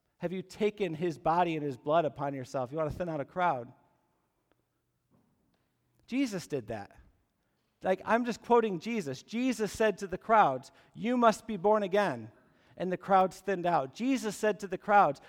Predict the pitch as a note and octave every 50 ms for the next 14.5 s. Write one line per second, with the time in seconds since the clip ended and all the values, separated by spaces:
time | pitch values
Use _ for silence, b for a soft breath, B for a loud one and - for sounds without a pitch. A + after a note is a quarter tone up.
0 | B B B F3+ G#3 G#3+ G#3 - G#3+ G#3 - - A3 A#3 A#3 A3 F3+ F3+ G#3 G3+
1 | F#3+ D3 F3+ G3 G#3 D#3+ D3+ F#3+ G#3 A3 A3+ A3 G3+ G3 G#3+ G3+ F3+ G#3 G#3 G#3+
2 | G#3 G3 F#3+ F3+ E3+ E3 E3 F#3 G3+ F#3+ G#3 G3+ F3 F#3 F3 D#3 C#3+ F#3 G3 F#3+
3 | F3 D#3+ - B B B B F#3 G#3 G3+ - - A3 G#3+ G3+ G3 G3 - G#3 G#3+
4 | G#3+ G3+ F#3 F3 E3 E3 D#3 - G3 F#3+ G3 G3 - C3+ A#2 G#2+ A2+ - _ _
5 | _ _ _ _ _ _ _ _ _ _ _ _ _ _ _ _ _ _ _ _
6 | _ _ _ _ _ _ _ _ _ - - A3+ C4 C4 B3 G#3 G#3+ F#3 - A3
7 | A3 G3+ - G3 F3 F#3+ - - G#3 G3+ G3 E3 D3 - B B B F3 A3+ C#4
8 | B3+ A3 F#3 D#3 C3+ - G3+ A3 A#3+ C4 C4+ C4 B3+ A#3+ A#3 A#3 A3 G3+ - -
9 | - A#3+ A#3 G3 E3 E3 E3+ F3+ F3+ - - - G3 D3+ F#3 F#3 G3 G#3+ G#3 E3+
10 | F#3 F#3 F#3+ F#3 F#3 F3+ F#3 F3 D#3+ F#3+ G3 F3+ C3 A#2 A#2+ C3 C3 _ _ _
11 | _ _ _ _ _ _ _ _ _ _ _ _ _ _ _ _ _ _ _ _
12 | _ _ _ _ _ _ _ _ _ _ _ _ _ _ _ _ _ _ _ _
13 | _ _ _ _ _ _ _ _ _ _ - E3 C#3 E3+ G3 G3+ G3+ F#3+ E3+ -
14 | G3 F#3+ F#3 F3+ E3+ E3 D3 E3+ E3